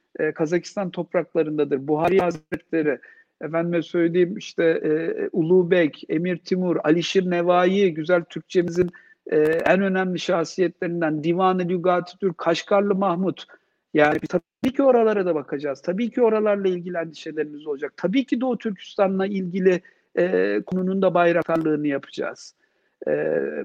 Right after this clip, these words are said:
bu da çok normal. Bundan daha doğal bir şey olamaz. Fakat alnımızdaki geçen kavram, e, ve, e, e, yapmış olduğumuz, e, tarifte tamamen, e,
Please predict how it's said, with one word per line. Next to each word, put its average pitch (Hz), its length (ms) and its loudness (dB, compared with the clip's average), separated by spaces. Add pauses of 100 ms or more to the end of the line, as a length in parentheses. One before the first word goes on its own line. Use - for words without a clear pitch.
bu 190 120 4
da 254 80 6
çok - 420 0
normal. 139 420 -4
Bundan 165 640 -2
daha 208 220 4
doğal 214 240 2
bir 202 60 -4
şey 247 200 -4
olamaz. - 540 -8 (300)
Fakat 180 380 0 (260)
alnımızdaki 185 800 0
geçen 185 380 -2
kavram, 160 560 -2 (360)
e, 165 320 -6
ve, 175 280 4
e, - 80 -4
e, 76 800 -4
yapmış 185 500 0
olduğumuz, 175 720 0 (280)
e, - 100 -8
tarifte 190 680 2 (360)
tamamen, 202 720 0 (380)
e, - 40 -4